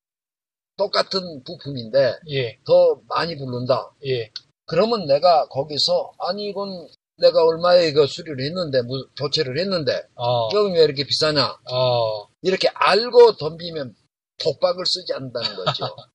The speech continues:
Speaker 1: 대박이 아니라 독박을 쓰지
Speaker 2: 아,
Speaker 1: 않아요.
Speaker 2: 저 전문 용어.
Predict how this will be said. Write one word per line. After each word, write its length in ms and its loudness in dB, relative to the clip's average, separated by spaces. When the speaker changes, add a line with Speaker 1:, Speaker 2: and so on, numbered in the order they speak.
Speaker 1:
대박이 380 0
아니라 240 -4
독박을 460 -2
쓰지 160 2
Speaker 2:
아, 100 0
Speaker 1:
않아요. 240 -6
Speaker 2:
저 60 -10
전문 320 -10
용어. 380 -14